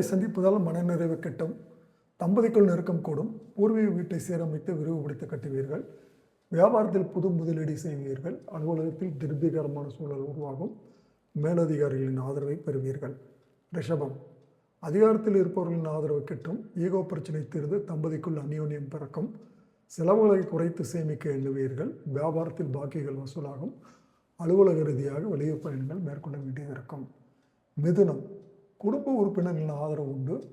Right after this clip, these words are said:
வாயு கோளாறால் பாதிப்பு இருக்கும். உடல் ஆரோக்கியத்தை கவனித்துக் கொள்ளவும். அக்கம் பக்கத்தினரின் அன்பு தொல்லை நீங்கும். அலுவலகத்தில் பணி சுமை கூடும். வியாபாரத்தை பெரிய அளவில் விரிவுபடுத்துவீர்கள்.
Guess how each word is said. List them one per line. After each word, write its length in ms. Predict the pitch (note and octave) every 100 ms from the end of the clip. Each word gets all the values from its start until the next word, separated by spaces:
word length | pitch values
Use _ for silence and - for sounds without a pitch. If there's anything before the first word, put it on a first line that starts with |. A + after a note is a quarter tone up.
| G3+
வாயு 340 | C#3 D#3 G#3 G3+ -
கோளாறால் 440 | E3+ D#3+ D#3 D3+
பாதிப்பு 380 | C3 D3 D#3 - C#3+
இருக்கும். 320 | C3 - C4 - - _ _ _
உடல் 240 | D3+ F#3 F3
ஆரோக்கியத்தை 520 | D3+ D3+ C#3+ C#3+ D#3+
கவனித்துக் 460 | C3 C#3 D3 C3 -
கொள்ளவும். 320 | D3+ D3 D#3+ - - _ _ _ -
அக்கம் 320 | C3+ G#3+ F3+
பக்கத்தினரின் 640 | E3+ F3+ - D3+ D3 C#3
அன்பு 240 | C#3 D3 D#3
தொல்லை 280 | - C#3 C#3
நீங்கும். 420 | C3 C#3 C3 F3+ - - - _ _ -
அலுவலகத்தில் 640 | D#3+ E3+ E3 D#3 D#3 B2+
பணி 180 | D3 D3
சுமை 200 | D3+ C#3+
கூடும். 340 | - C#3+ C3+ A3 - - _ _
வியாபாரத்தை 520 | D#3 D#3 D#3 D3 D3 D3
பெரிய 240 | D3 C#3+ D3
அளவில் 280 | C3+ C#3+ F#3+
விரிவுபடுத்துவீர்கள். 840 | C3+ C#3+ C3+ C3+ C3 C3+ C#3 C#3